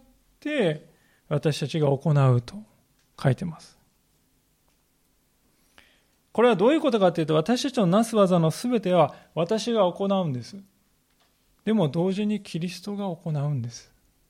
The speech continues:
そういうことですよね。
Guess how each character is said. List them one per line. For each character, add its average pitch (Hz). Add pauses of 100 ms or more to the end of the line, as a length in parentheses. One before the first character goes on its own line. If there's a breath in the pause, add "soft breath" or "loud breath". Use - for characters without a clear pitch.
(1000)
そ -
う 208
い 214
う 208
こ 202
と 208
で 147
す -
よ 165
ね。 165